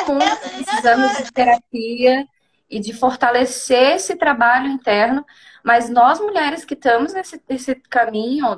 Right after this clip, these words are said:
Speaker 2: da sacerdotisa ou da mulher que tá despertando pra espiritualidade ou pra própria magia ou pro próprio poder e tá começando a, a se assumir como artista da vida, artista de si, né?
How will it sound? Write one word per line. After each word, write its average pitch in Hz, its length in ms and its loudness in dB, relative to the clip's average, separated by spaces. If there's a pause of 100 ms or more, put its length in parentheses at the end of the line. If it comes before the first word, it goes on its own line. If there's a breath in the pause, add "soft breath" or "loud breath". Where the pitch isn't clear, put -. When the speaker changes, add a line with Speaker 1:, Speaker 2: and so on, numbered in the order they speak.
Speaker 2:
da 220 160 6
sacerdotisa 247 1040 0
ou 226 120 6
da 220 120 4
mulher 214 320 2
que - 80 -14
tá 220 140 0
despertando 214 580 -4
pra 214 140 -6
espiritualidade 202 920 -2
ou 190 60 -2
pra 202 160 -2
própria 208 340 -2
magia 196 540 0
ou 202 40 -6
pro 214 140 -8
próprio 202 400 0
poder 214 560 -2 (340 soft breath)
e 190 60 -14
tá 220 120 2
começando 220 520 0
a, 190 600 4
a 208 120 -2
se - 320 -6
assumir 392 460 2
como 381 180 -4
artista 359 720 -4
da 226 160 4
vida, 220 400 0
artista 226 460 -8
de 202 100 -10
si, 226 300 -6
né? 208 320 0